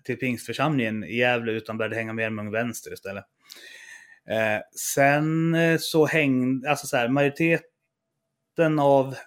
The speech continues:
min formativa period så spenderade jag utanför kyrkan i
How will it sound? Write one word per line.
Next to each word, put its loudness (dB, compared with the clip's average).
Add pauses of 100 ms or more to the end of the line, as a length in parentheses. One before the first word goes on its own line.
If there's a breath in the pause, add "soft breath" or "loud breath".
min 0
formativa 2
period 0
så -2
spenderade 0
jag 4
utanför -4
kyrkan -6
i -6